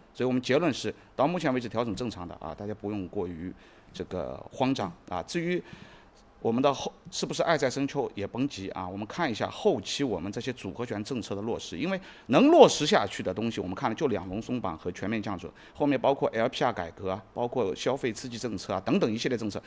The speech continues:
其实还没有落地啊。今天我还看到，包括这个深圳的先行示范区啊，深圳刚刚开会，说还在讨论过程当中。所以有些政策的话是可以迅捷落地，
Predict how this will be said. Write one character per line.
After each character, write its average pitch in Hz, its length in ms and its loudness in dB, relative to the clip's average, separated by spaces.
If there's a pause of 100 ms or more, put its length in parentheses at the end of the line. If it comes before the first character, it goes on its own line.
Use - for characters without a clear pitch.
(220)
其 165 220 2
实 139 160 2
还 120 360 2
没 135 140 4
有 110 120 0
落 92 140 -2
地 - 280 -10
啊。 92 180 -2
今 123 220 -4
天 139 120 -4
我 95 120 -4
还 90 180 -2
看 113 200 -4
到， 104 160 -2 (460)
包 123 140 2
括 123 160 2
这 110 80 -2
个 107 80 -2
深 139 220 0
圳 131 200 -2
的 104 200 -2
先 131 240 -4
行 107 140 -4
示 104 140 -6
范 98 200 -4
区 - 120 -10
啊， 95 100 -6
深 117 140 -6
圳 127 160 -4
刚 127 140 -4
刚 127 100 -4
开 143 200 -6
会， - 200 -4 (260)
说 139 120 -4
还 117 180 -2
在 139 300 2
讨 - 220 -4
论 147 100 -2
过 117 100 -6
程 - 160 -10
当 90 120 -12
中。 85 120 -16 (280)
所 123 100 -2
以 135 120 0
有 120 180 2
些 214 160 8
政 202 160 2
策 120 160 0
的 98 80 0
话 98 140 -2
是 107 100 -8
可 - 160 -4
以 113 60 -2
迅 123 280 -2
捷 87 200 -6
落 90 120 -4
地， 85 160 -10